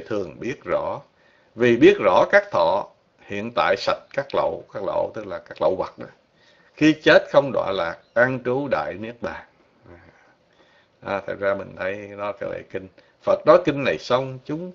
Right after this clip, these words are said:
tỳ khưu nghe những gì Đức Phật dạy, hoan hỷ phụng hành. Ừ. Đó là cái phần,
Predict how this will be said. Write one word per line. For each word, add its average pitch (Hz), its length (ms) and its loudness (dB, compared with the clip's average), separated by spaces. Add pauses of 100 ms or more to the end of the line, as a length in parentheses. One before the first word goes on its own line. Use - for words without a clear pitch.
tỳ 92 220 -8
khưu 135 460 -4
nghe 135 240 0
những 131 220 -6
gì 98 180 -10
Đức 120 160 -10
Phật - 200 -4
dạy, 80 280 -10 (100)
hoan 113 300 0
hỷ 92 300 -14
phụng 78 160 -14 (120)
hành. 85 120 -8 (420)
Ừ. 101 60 -20 (1120)
Đó 113 140 -6
là 101 140 -6
cái - 180 -10
phần, 85 340 -10